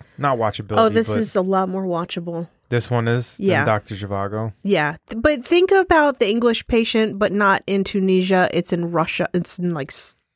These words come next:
Speaker 2: the cold part of Russia.
Speaker 1: Siberia?
Speaker 2: So you might like it more, 'cause I know you love Russian
Speaker 1: I
Speaker 2: stuff.
Speaker 1: do love Russian stuff.
Speaker 2: Um, it's kind of, I mean, it's just as racy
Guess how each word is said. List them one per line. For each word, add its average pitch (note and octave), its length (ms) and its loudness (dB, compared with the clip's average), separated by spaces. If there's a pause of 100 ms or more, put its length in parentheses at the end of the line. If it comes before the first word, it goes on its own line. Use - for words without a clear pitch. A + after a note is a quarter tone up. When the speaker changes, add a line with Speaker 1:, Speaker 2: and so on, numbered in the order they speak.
(200)
Speaker 2:
the E3+ 100 0
cold D#3+ 480 -2
part D3 240 -4
of D3+ 100 -12
Russia. - 420 -14 (260)
Speaker 1:
Siberia? A2+ 880 2
Speaker 2:
So C4 180 2
you B3 180 2
might B3+ 220 4
like D#4 240 4
it E4+ 100 2
more, B3+ 380 4
'cause G3 200 0
I F#3 80 4
know F#3+ 140 2
you G#3 160 4
love F#3 220 2
Russian E3 320 0
Speaker 1:
I - 20 2
Speaker 2:
stuff. A#2+ 320 -2
Speaker 1:
do G#2+ 60 -8
love G#2 180 -6
Russian G2+ 320 -8
stuff. - 460 -8 (160)
Speaker 2:
Um, F#3 680 2 (3000)
it's - 420 0
kind F#4+ 420 0
of, A#3+ 300 2
I G3+ 80 0
mean, G3+ 480 2
it's - 220 2
just A#3+ 300 0
as F#3 180 0
racy F#3+ 720 -2